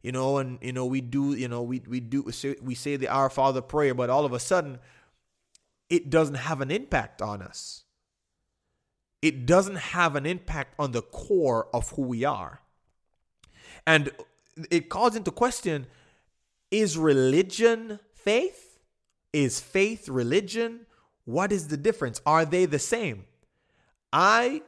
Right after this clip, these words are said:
move to confer, my brother, that faith and religion are two separate things. I believe that faith is the true source of a relationship with God. And I believe the practice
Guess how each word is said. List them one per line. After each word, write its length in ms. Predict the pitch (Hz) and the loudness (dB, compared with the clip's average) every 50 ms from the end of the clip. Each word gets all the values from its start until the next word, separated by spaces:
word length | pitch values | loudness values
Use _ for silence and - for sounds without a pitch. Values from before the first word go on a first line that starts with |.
| _ _ - | _ _ -14
move 680 | 127 135 151 165 151 135 120 107 104 92 - - - - _ _ _ _ _ _ _ _ | -8 -4 -2 -2 0 -2 -2 -4 -8 -10 -14 -18 -20 -20 _ _ _ _ _ _ _ _
to 120 | - 143 | -8 -6
confer, 800 | - - 160 143 131 113 - - - 196 170 127 107 98 95 90 - _ _ - | -2 0 0 0 0 -2 -4 0 2 4 4 4 2 0 -4 -8 -12 _ _ -6
my 180 | 113 120 120 | -4 -2 -2
brother, 460 | 110 98 113 117 101 90 92 92 - - _ _ _ _ _ _ _ - | 0 2 2 2 2 0 -4 -12 -16 -18 _ _ _ _ _ _ _ -4
that 220 | 110 120 120 - | 0 0 0 -2
faith 520 | - - - - 196 196 202 226 196 - - _ | -4 -2 2 4 6 6 6 4 0 -8 -8 _
and 280 | - 151 151 143 135 123 | 0 0 0 0 0 0
religion 680 | 123 113 113 123 151 147 127 123 131 123 117 113 113 - _ _ _ _ _ _ - | 0 0 0 -2 -4 -4 -4 -6 -8 -8 -8 -10 -14 -20 _ _ _ _ _ _ 0
are 280 | 127 127 120 113 107 | 2 4 4 2 0
two 280 | - - - - 170 143 | -2 -6 -8 -8 -8 -6
separate 440 | - - 147 - - 127 104 - - | -4 -2 -2 -2 -2 -4 -6 -6 -8
things. 480 | - 101 92 - - - - - - _ _ _ _ _ _ _ _ | -10 -10 -10 -12 -14 -16 -16 -18 -18 _ _ _ _ _ _ _ _
I 180 | - 160 202 208 | 10 10 10 12
believe 420 | 185 208 190 165 151 143 139 127 | 10 6 4 4 4 0 0 0
that 180 | 123 117 110 - | -2 -2 -4 -6
faith 440 | - - - 165 160 170 165 - - | -8 -4 -2 0 0 0 -2 -2 -4
is 160 | - 151 135 117 | -6 -4 -4 -4
the 100 | 120 113 | -6 -8
true 280 | - - - 190 180 | -8 -8 -8 -6 -6
source 360 | - - - - 165 143 120 | -6 -6 -4 -4 -4 -4 -4
of 140 | - 120 - | -4 -6 -6
a 80 | 123 117 | -4 -4
relationship 680 | 117 113 117 120 113 - - 113 104 - 117 104 - | -2 -2 -2 -4 -4 -6 -8 -12 -10 -10 -10 -8 -8
with 180 | - 104 95 95 | -10 -12 -10 -8
God. 400 | 95 107 98 85 57 67 76 _ _ _ _ _ _ _ _ _ _ - | -8 -8 -6 -6 -8 -10 -12 _ _ _ _ _ _ _ _ _ _ -4
And 100 | 123 131 | 2 2
I 120 | 127 135 | 2 4
believe 320 | 127 135 127 123 120 110 | 2 2 0 0 -2 -2
the 100 | 101 107 | -4 -6
practice 1040 | - - - - 127 135 190 220 - - _ - - 359 349 190 123 - - - - | -6 -8 -8 -4 -2 -2 -2 -2 -4 -10 _ 0 2 4 4 4 2 0 -4 -8 -8